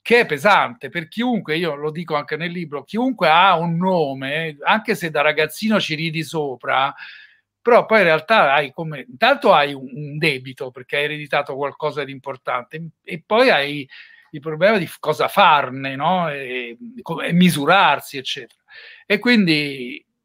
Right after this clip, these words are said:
Ettore era come me, era un secondogenito e quindi come l-, mi sono subito identificato, devo dire, nella sua, appunto, come diceva Simona, la sua vaghezza, nella sua essere fuori, nel,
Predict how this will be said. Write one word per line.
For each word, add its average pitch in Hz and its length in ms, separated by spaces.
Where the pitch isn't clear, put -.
Ettore 233 380
era 151 160
come 185 260
me, 226 200
era 131 220
un 139 80
secondogenito 165 840
e 156 80
quindi 160 340
come 226 320
l-, 226 220
mi 180 140
sono 214 260
subito 233 360
identificato, 139 920
devo 123 240
dire, 120 320
nella 151 280
sua, 156 760
appunto, 139 460
come 139 180
diceva 135 540
Simona, 156 560
la 147 100
sua 143 180
vaghezza, 147 760
nella 139 160
sua 156 260
essere 151 320
fuori, 156 640
nel, 135 180